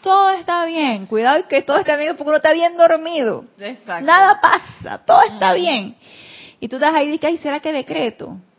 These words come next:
Speaker 1: ¿Será que hago, será que hago la meditación? Porque estoy tan tranquila".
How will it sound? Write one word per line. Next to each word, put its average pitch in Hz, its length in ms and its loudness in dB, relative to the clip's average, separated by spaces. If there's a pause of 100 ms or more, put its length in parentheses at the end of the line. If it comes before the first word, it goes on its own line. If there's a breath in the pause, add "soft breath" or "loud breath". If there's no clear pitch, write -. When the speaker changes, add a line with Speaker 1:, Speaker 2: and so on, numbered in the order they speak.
(120)
Speaker 1:
¿Será 269 280 -6
que 311 80 -4
hago, 277 640 -2
será 277 200 -2
que 294 100 -4
hago 294 160 0
la 311 140 -2
meditación? 240 680 -4
Porque 247 180 -8
estoy 311 180 -6
tan 440 400 -4
tranquila". 359 680 -8